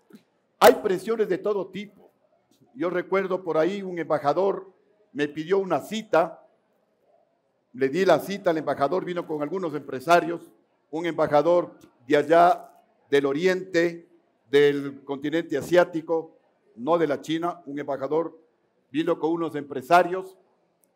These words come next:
y luego de la reunión, porque querían invertir en el Ecuador, el embajador me pidió una cita para uno de los empresarios que venían con el embajador. Y a-, yo le dije, "Encantado".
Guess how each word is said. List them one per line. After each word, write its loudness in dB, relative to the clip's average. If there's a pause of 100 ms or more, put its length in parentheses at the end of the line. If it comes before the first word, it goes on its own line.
y -8
luego 2
de 4
la 4
reunión, -4
porque -8
querían 2
invertir -4
en -6
el -2
Ecuador, -2 (600)
el 2
embajador -2
me -8
pidió -6 (120)
una -4
cita -6
para -2 (460)
uno -2
de 0
los -2
empresarios -8
que -6
venían -8
con -10
el -6
embajador. -6 (1080)
Y -2
a-, 4
yo 0
le -2
dije, -4
"Encantado". 0